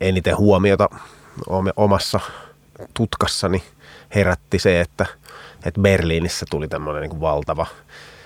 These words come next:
massoittain katuja, jonne tehtiin tämmöisiä pop-up-ratkaisuja. Sitten kun sitä penko vähän sitä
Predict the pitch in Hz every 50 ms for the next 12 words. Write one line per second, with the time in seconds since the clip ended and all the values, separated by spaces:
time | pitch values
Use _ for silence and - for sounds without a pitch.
0 | - - _ _ _ _ - - - - 85 85 - - 80 85 87 90 90 92
1 | 92 - - - - 92 76 76 - - - 98 85 90 87 - 87 85 - 78
2 | 73 76 76 78 80 85 90 85 - - 82 - - - 87 82 82 85 82 -
3 | 90 85 _ - 95 87 - 92 90 - - - - - - - - - - -
4 | - - - 87 98 104 98 - - - - - 78 78 82 82 - 98 95 92
5 | - _ _ - - - - - - _ - - 98 - - - - - - 92
6 | - - 71 - - 95 90 85 78 73 85 73 80 78 - 80 - - - -
7 | _ - - - - - - - -